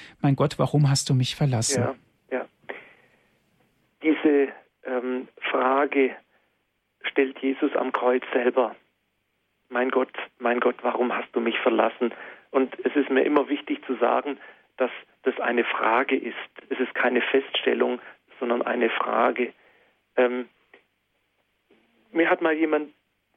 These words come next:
Speaker 2: erklärt, dass die Liebe zwischen Gott Vater und Gott Sohn genau am, an diesem Punkt, wo Jesus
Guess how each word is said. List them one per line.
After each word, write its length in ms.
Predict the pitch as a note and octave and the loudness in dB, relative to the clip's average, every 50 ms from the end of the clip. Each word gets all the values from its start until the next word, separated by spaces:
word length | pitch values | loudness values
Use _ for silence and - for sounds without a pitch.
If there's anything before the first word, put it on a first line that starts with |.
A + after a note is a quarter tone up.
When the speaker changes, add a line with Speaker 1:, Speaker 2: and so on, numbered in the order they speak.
| _ _ _ _ - | _ _ _ _ -10
Speaker 2:
erklärt, 580 | - - C#3 - - C#3 C3+ C3 D3 D#3+ D#3+ - - - - - _ _ _ _ - | -6 -6 -4 -2 2 2 4 4 4 2 0 -2 -12 -20 -20 -20 _ _ _ _ -2
dass 160 | C#3+ C#3 - - - _ _ - | -2 -2 -2 -6 -18 _ _ -6
die 60 | - C#3+ | -4 -2
Liebe 500 | C3 D3 E3+ F#3+ - - D3 D3 E3+ - _ _ _ _ _ _ _ _ _ - - | -2 0 0 0 2 2 2 2 2 -2 _ _ _ _ _ _ _ _ _ -18 -10
zwischen 360 | - C#3 C3+ C3+ C3 B2+ B2 - _ _ _ _ - | -8 -6 -4 -4 -4 -6 -6 -10 _ _ _ _ -4
Gott 200 | - C3+ C3+ - - | -2 -2 -2 -2 -2
Vater 500 | - B2 B2+ C3+ C#3 - - D#3+ - - | -2 0 0 0 0 2 2 2 2 2
und 220 | - C3 B2+ - - - - _ _ _ - | -2 -6 -6 -8 -12 -16 -18 _ _ _ -6
Gott 160 | - - - - - - _ _ - | -6 -6 -6 -6 -14 -18 _ _ 0
Sohn 380 | C3+ B2+ C3 C#3+ D3+ D#3 D#3 - - - - _ _ _ _ _ _ - | 2 4 4 4 2 0 -4 -6 -12 -20 -20 _ _ _ _ _ _ -4
genau 420 | - C#3+ C3+ C3 C#3 D3+ E3 F3 | -2 2 2 4 4 4 2 0
am, 220 | - - C3+ C#3 - _ _ _ - - | 0 -2 -8 -10 -12 _ _ _ -12 -10
an 160 | - B2 C3 | -8 -8 -4
diesem 300 | B2+ F3+ G3 - - D3+ - | -2 -2 -2 0 0 0 2
Punkt, 360 | - - C3 B2+ A#2+ A2+ _ _ - - - _ _ _ _ _ _ _ _ _ _ _ - | 2 2 2 0 0 -6 _ _ -20 -20 -20 _ _ _ _ _ _ _ _ _ _ _ 0
wo 240 | C3 B2+ B2 - - | 2 2 2 2 0
Jesus 400 | - C3+ D3 D3 C#3+ - D3 | 0 2 0 2 2 0 -4